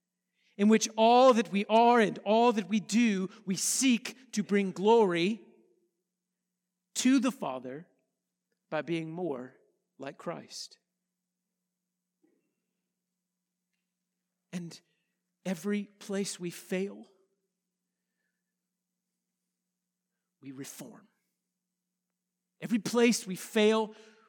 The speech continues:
we repent. Prone to wonder, "Lord, I feel it."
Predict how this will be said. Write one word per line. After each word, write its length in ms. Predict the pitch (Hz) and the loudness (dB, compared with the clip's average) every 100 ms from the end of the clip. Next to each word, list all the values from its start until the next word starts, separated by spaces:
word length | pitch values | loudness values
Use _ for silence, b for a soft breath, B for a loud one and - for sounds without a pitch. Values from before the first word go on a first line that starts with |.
| - | -12
we 140 | 165 | -10
repent. 760 | 147 - - 185 185 - - - _ _ _ _ _ _ _ _ _ _ _ _ _ _ _ _ _ _ _ - | -10 -10 -10 -10 -12 -14 -16 -18 _ _ _ _ _ _ _ _ _ _ _ _ _ _ _ _ _ _ _ 2
Prone 360 | 240 254 285 | 6 6 6
to 140 | - 262 | 2 2
wonder, 500 | 214 269 294 285 294 B - | 6 6 6 2 -2 B -2
"Lord, 320 | 254 349 285 | 6 8 8
I 140 | 233 | 6
feel 600 | - - - 311 359 359 | 2 -6 4 8 10 8
it." 400 | 220 165 - - | 4 -6 -14 -16